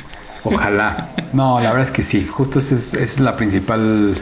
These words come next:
motivación, ¿no? O sea, que poder tener un impacto en otro tipo de niveles, ¿no? Eh,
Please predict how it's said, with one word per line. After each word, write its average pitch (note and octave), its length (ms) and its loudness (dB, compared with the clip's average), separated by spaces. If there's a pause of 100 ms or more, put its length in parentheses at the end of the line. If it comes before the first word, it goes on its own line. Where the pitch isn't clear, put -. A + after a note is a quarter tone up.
motivación, G#2 720 0 (120)
¿no? G#2+ 260 0
O C3+ 60 0
sea, G#2+ 260 -4
que G#2 560 -2 (1800)
poder A#2+ 260 2
tener B2+ 260 4
un B2+ 100 6
impacto A#2+ 460 2
en A#2 140 4
otro A2+ 280 0
tipo A#2 320 0
de G#2+ 100 2
niveles, A2 720 2 (160)
¿no? C#3 400 2
Eh, G#2 180 0